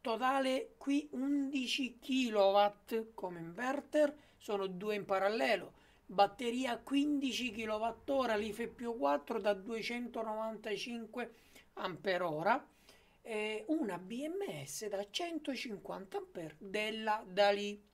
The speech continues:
Bene, questo pomeriggio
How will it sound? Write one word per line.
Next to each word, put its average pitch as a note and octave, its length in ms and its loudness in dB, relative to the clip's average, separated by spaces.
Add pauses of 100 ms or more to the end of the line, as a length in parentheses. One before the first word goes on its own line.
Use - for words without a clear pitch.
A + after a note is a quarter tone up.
(1200)
Bene, A3 460 -2 (440)
questo A3+ 840 -2
pomeriggio G#3 840 -4